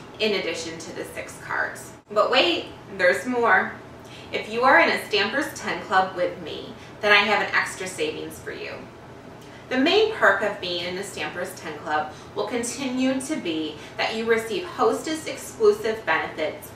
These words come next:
on one month out of the club's term. That means that you get free Hostess exclusive stamp sets and shopping dollars.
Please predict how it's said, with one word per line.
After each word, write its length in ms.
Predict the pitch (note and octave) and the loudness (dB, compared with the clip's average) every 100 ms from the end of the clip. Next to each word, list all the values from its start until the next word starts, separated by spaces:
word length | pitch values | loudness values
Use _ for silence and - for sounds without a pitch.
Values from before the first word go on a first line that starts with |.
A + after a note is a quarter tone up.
| - | -2
on 320 | - - F#3+ | 0 0 -4
one 340 | F#3 F#3 F3+ E3+ | 0 0 0 -2
month 240 | D#3+ D#3 - | -4 -4 -2
out 200 | E3 - | -2 -2
of 60 | |
the 80 | - | -6
club's 400 | - - - - - | -8 -6 -6 -8 -12
term. 320 | - - - - - - - - - - - - - | -8 -6 -6 -10 -16 -18 -18 -18 -18 -18 -18 -18 -8
That 200 | A3 - | 2 4
means 200 | G#3+ G3+ | 4 0
that 120 | F#3+ F3+ | -2 -6
you 100 | F#3 | -6
get 140 | - | -6
free 640 | - - - C4+ C#4 C4+ | -10 -14 -6 -2 0 -2
Hostess 680 | C4+ D#4 - F#3+ - - - | -4 0 2 0 0 -4 -4
exclusive 640 | - - - A3 A3 A3+ A#3 | -8 -12 -10 -4 -2 -2 -8
stamp 400 | - F3+ F3+ - | -6 -4 -4 0
sets 360 | F3 E3 - - - - | 0 0 -2 -14 -16 -10
and 120 | - | -6
shopping 420 | G3+ F3+ - - E3+ | -2 2 2 2 -2
dollars. 560 | - - - - - | 0 0 -2 -6 -12